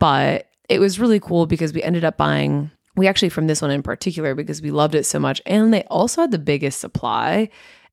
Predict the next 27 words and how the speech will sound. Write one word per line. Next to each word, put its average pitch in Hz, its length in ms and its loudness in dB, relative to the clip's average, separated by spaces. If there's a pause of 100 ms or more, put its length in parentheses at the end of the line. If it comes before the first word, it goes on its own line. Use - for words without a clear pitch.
(260)
So 190 160 2
there 170 100 0
were 160 60 0
so 196 480 2
many 175 180 4
options 151 460 -4
to 147 80 -12
choose 151 240 -4
from, 147 160 -2
and 143 80 0
you 147 60 -2
can 156 120 -6
tell 170 220 -2
that 175 140 -2
they 170 100 -2
did 147 240 -6
different - 380 -8
collections. 180 760 -2 (460)
We 170 560 2
bought 147 720 0 (340)
two 190 460 2
mugs, 247 680 0 (140)
and 143 680 0 (400)
one 180 280 2
of 165 140 2
the 156 80 -2
mugs 165 580 0